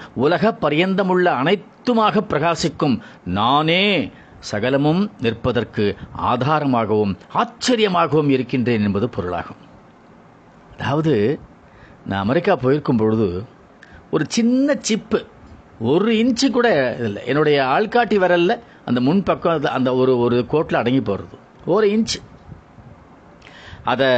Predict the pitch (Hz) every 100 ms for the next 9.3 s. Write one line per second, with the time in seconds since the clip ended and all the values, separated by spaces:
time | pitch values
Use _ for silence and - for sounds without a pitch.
0 | 117 110 - - - - - - 123 123
1 | 220 214 185 214 147 127 151 143 107 90
2 | - - - - - - - 95 95 117
3 | 135 185 156 135 127 139 110 95 143 -
4 | - - - - - - 90 - 165 180
5 | 160 98 98 107 104 143 160 135 117 107
6 | 110 107 90 104 123 143 190 151 117 -
7 | 139 156 147 107 - - 143 165 123 98
8 | 143 185 139 117 104 101 101 98 147 139
9 | 139 - -